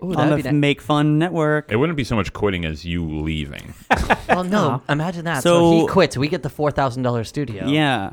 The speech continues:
Speaker 4: Fuck
Speaker 2: I can
Speaker 4: yeah.
Speaker 2: do my own show.
Speaker 3: I'm taking this coaster, though. This one.
Speaker 2: He
Speaker 3: That's
Speaker 2: doesn't
Speaker 3: actually
Speaker 2: care. B W K doesn't care. He
Speaker 3: this
Speaker 2: doesn't use
Speaker 3: one
Speaker 2: a shit.
Speaker 3: <laughs> I know. It's true.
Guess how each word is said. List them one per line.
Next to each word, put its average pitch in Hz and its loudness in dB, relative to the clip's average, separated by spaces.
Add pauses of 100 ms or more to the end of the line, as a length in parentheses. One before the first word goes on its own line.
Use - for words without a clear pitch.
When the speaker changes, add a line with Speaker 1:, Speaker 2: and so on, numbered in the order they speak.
(160)
Speaker 4:
Fuck - -4
Speaker 2:
I 156 2
can 190 0
Speaker 4:
yeah. 220 2
Speaker 2:
do 160 2
my 131 2
own 185 2
show. 101 -2
Speaker 3:
I'm 123 2
taking 151 0
this 107 -2
coaster, 85 -2
though. - -10 (640)
This - -6
one. 78 0
Speaker 2:
He 165 2
Speaker 3:
That's - 2
Speaker 2:
doesn't 127 2
Speaker 3:
actually 120 0
Speaker 2:
care. - -
B 233 2
W 254 2
K 151 2
doesn't 123 0
care. 120 0
He 202 0
Speaker 3:
this 151 0
Speaker 2:
doesn't - 2
use 131 0
Speaker 3:
one 131 2
Speaker 2:
a - -6
shit. 143 -2 (200)
Speaker 3:
<laughs> - -8
I 117 0
know. 123 2
It's - -2
true. 107 0